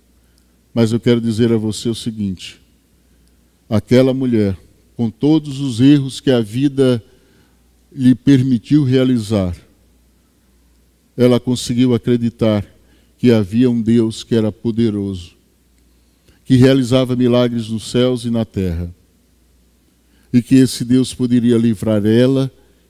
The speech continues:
e a sua família. Continue orando, continue clamando,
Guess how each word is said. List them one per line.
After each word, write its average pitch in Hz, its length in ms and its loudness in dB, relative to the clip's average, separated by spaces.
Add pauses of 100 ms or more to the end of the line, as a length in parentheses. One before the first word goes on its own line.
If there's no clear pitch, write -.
e 113 100 0
a 104 80 0
sua 107 360 -6
família. 85 720 -8 (2750)
Continue 143 520 2
orando, 113 520 0 (1080)
continue 131 500 0
clamando, 110 640 -2